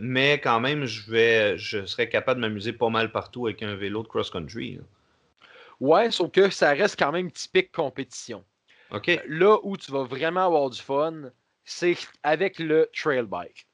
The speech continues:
Speaker 1: Ah
Speaker 2: Le, ouais, le trail bike, là, ça, c'est vraiment un vélo, euh, qui va être, euh, autour de cent trente à cent cinquante millimètres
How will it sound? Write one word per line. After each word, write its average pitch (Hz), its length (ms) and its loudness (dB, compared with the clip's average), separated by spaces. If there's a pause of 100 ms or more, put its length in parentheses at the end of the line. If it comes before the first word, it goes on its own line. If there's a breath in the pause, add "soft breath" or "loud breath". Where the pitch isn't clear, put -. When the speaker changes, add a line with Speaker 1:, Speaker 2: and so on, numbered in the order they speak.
(520 soft breath)
Speaker 1:
Ah 98 220 4
Speaker 2:
Le, 143 420 8 (360)
ouais, 147 140 0
le 139 160 -2
trail 220 300 4
bike, 196 320 4
là, 185 220 0
ça, 233 120 -6
c'est 202 140 -6
vraiment 147 220 -2
un 185 100 4
vélo, 156 760 4
euh, 120 300 6 (380 loud breath)
qui - 80 -12
va 151 200 6
être, 170 140 -2
euh, 139 100 2 (300)
autour 147 260 -6
de 147 100 -4
cent 165 340 -2
trente 175 400 -2
à 160 180 0
cent 160 220 -2
cinquante 151 420 -2
millimètres 123 540 -4